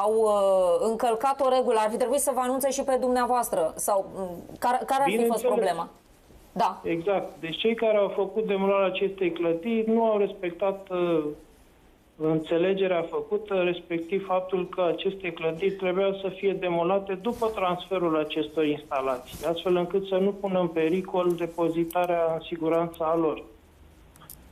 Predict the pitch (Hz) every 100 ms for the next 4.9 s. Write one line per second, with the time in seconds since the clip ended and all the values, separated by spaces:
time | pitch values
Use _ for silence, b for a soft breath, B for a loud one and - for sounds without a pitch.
0 | - - - 165 165 220 220 214 196 196
1 | 190 202 196 202 190 196 190 196 190 190
2 | 185 190 190 190 180 185 196 214 214 220
3 | 190 202 156 151 147 156 151 156 156 151
4 | 156 147 147 - 160 156 156 147 147